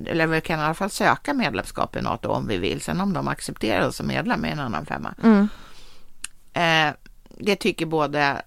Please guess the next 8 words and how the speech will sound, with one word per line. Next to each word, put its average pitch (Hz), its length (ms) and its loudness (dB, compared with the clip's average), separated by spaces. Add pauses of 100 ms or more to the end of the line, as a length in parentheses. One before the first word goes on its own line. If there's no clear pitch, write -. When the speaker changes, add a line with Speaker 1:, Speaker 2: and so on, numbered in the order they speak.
(100)
Speaker 1:
eh, 139 340 -2 (760)
Moderaterna, 180 960 2
Liberalerna, 131 880 0 (500)
Centern 123 800 0 (240)
och - 220 -8
S-, - 140 -14 (120)
Sverigedemokraterna. - 1120 0 (220)
Mm. - 120 -10